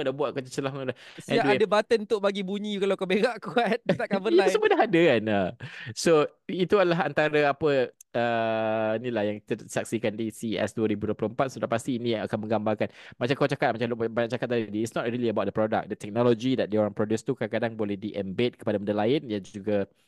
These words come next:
Speaker 1: memberikan nilai tambah lah kepada,
Speaker 2: Ya.
Speaker 1: uh, s-, uh, existing technology yang sedia ada.
Speaker 2: Satu disclaimer lah, some of the
Speaker 1: Hmm.
Speaker 2: products announced at C E S every year ni sometimes never make it to the market pun.
Speaker 1: Hmm, hmm,
Speaker 2: Dia
Speaker 1: hmm.
Speaker 2: macam auto show, tapi dia better sikit lah daripada auto show. Auto show aku rasa entah-entah tujuh puluh lapan puluh peratus konsep car yang kau tengok tu takkan keluar pun.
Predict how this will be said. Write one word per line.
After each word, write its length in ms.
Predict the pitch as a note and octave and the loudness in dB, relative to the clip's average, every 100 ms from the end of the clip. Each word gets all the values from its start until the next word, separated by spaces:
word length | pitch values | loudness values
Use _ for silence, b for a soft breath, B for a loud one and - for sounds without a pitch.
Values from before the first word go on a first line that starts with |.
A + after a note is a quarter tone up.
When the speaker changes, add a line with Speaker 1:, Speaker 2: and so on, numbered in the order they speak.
| - | -8
Speaker 1:
memberikan 320 | A#2 A#2 G#2+ | -2 -2 -2
nilai 240 | G#2+ G#2+ G2+ | -4 -2 -2
tambah 280 | G2+ G2+ G2+ | -2 0 -2
lah 160 | F2+ F2 | -4 -6
kepada, 300 | F#2+ F#2 F#2+ | -6 -2 -2
Speaker 2:
Ya. 180 | F#2 F#2+ | -2 -2
Speaker 1:
uh, 300 | F#2 F#2 F2+ | -2 -4 -4
s-, 140 | G2 - | -6 -4
uh, 240 | A2 G2 F#2+ - | -2 -2 -4 -6
existing 480 | G2+ A#2+ G#2 A2+ G2+ | -4 -4 -4 -6 -6
technology 380 | G2+ G2 G2 F#2 | -6 -4 -2 -2
yang 60 | |
sedia 120 | - E3+ | -2 -2
ada. 80 | D3+ | 0
Speaker 2:
Satu 120 | E3 | -2
disclaimer 420 | F3+ - F3+ F3 D#3+ | -2 -2 -2 0 0
lah, 240 | D3 C3 A#2+ | 0 -2 -2
some 180 | A#3 | 0
of 80 | G3+ | 0
the 80 | F3 | -2
Speaker 1:
Hmm. 40 | E3+ | -2
Speaker 2:
products 260 | E3+ D3 | -2 -2
announced 280 | E3 D#3 D3 | -4 -2 -2
at 80 | D3 | -4
C 160 | C#3 | -4
E 80 | C#3+ | -4
S 120 | C#3 | -4
every 200 | C#3+ C3+ | -4 -4
year 120 | C#3 C#3+ | -4 -2
ni 80 | |
sometimes 600 | D3+ C#3 C#3 C#3 C#3+ C3+ | -2 -6 -8 -4 -4 -4
never 280 | C#3+ D#3+ F#3+ | -4 -2 -2
make 200 | D#3+ D#3 | -2 -2
it 100 | E3 | -4
to 80 | D3 | -4
the 80 | C3+ | -4
market 320 | C3 - B2 | -4 -6 -6
pun. 480 | D3 C3+ A2+ G#2 A2 | -4 -4 -4 -6 -8
Speaker 1:
Hmm, 240 | E2+ - | -10 -12
hmm, 160 | - F#3+ | -10 -2
Speaker 2:
Dia 80 | F3+ | 0
Speaker 1:
hmm. 80 | E3 | 0
Speaker 2:
macam 120 | E3+ D#3 | -2 -4
auto 160 | - E3 | -2 -4
show, 240 | - C#3+ - | -2 -4 -4
tapi 220 | C#3 E3 | -6 -4
dia 40 | D3+ | -4
better 180 | D#3 | -4
sikit 220 | D3+ F3 C3+ | -6 -4 -4
lah 80 | |
daripada 180 | C3 C3+ | -4 -4
auto 160 | C3 C#3+ | -4 -4
show. 240 | - F3 | -4 -4
Auto 240 | D3 B2+ D3+ | -4 -4 -6
show 220 | F3 D3+ | -2 -2
aku 100 | D3+ | -2
rasa 240 | C#3+ E3+ | -2 -4
entah-entah 320 | C#3 D3 D#3 D3+ | -4 -4 -4 -4
tujuh 160 | D3 C#3 | -6 -4
puluh 80 | D#3+ | -2
lapan 240 | C#3 C#3+ | -2 -4
puluh 160 | D#3 D3 | -4 -4
peratus 320 | C#3 - D3 | -4 -4 -6
konsep 400 | D3 C#3+ D#3 - | -6 -4 -6 -4
car 240 | D#3 D3 | 0 0
yang 80 | C#3+ | -2
kau 80 | C#3 | -4
tengok 320 | D3 D3+ C#3+ | -4 -4 -4
tu 40 | C#3 | -4
takkan 180 | C#3 | -6
keluar 400 | D3 D3+ E3 B2+ | -2 2 4 2
pun. 320 | - E3 B2+ | 0 0 0